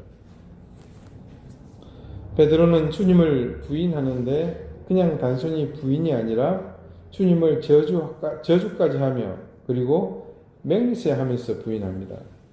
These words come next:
그렇게 할 수밖에 없었던 이유는 그가 그 현장에서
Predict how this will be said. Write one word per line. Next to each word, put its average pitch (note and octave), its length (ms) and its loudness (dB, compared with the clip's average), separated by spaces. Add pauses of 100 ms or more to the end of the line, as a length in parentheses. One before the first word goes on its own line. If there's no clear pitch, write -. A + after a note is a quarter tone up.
(1300)
그렇게 E3+ 300 2
할 F3+ 140 4
수밖에 E3+ 440 0
없었던 D3 640 -2
이유는 D3+ 560 -4 (580)
그가 D#3+ 300 2
그 F3 100 6
현장에서 E3+ 880 0